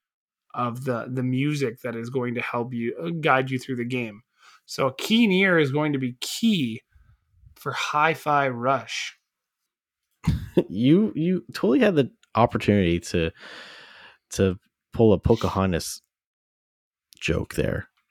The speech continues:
Speaker 1: I don't think so.
Speaker 2: Beat of the drum. Beat of my own drum. Or is that,
Speaker 1: I don't
Speaker 2: what is that from?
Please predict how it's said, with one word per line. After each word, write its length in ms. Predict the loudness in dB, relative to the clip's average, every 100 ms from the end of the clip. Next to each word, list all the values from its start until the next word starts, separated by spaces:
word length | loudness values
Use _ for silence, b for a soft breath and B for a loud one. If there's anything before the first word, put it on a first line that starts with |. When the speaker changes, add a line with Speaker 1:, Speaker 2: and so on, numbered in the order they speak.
| _ _ _ _ _
Speaker 1:
I 120 | 0 2
don't 360 | 4 4 4
think 400 | 0 4 4 2
so. 380 | -2 -4 -8 -16 _ B B B B B 0
Speaker 2:
Beat 140 | 4
of 140 | 4
the 80 | 2
drum. 540 | 2 2 2 2 -6 -14 _ _ _ _ _ _ _ _ 0
Beat 160 | 2
of 120 | 4 4
my 140 | 2
own 220 | 2 0
drum. 380 | 0 0 -2 -6 _ _ _ _ _ B B B B B _
Or 100 | 4
is 80 | 6
that, 200 | 6 6
Speaker 1:
I 40 |
don't 140 | 0 -10 b b b b _ -4
Speaker 2:
what 100 | 2
is 100 | 2
that 140 | 4
from? 300 | 2 -2